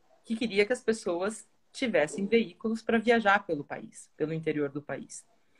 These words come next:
E aí você vê, assim, o quanto isso, há um século atrás, reverbera até hoje.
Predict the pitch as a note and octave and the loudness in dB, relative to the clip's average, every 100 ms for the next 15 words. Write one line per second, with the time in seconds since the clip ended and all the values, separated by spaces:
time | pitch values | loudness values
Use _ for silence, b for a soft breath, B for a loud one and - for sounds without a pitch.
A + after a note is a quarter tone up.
0 | _ - - _ _ _ _ A#3 C#4+ C#4+ | _ -20 -20 _ _ _ _ 6 8 8
1 | D4 D#4 D4+ B3+ C4 C#4 - G#3 E3 - | 6 0 -4 0 4 2 0 -10 -10 -8
2 | - A3 - C4+ F4 - A#3+ G#3+ A3 A#3 | -6 -2 8 8 8 0 0 2 2 4
3 | G#3+ C#4 - E4 D4+ - A3 E3+ F3 F3+ | 4 2 0 4 4 4 2 0 2 4
4 | G3+ F#3+ - G3 G3 F#3 F#3+ F#3+ G3+ - | 4 2 -6 -14 -12 -6 -2 0 0 -2
5 | G3 G#3 G3 E3+ D3 C#3 | -6 -6 -4 -4 -4 -6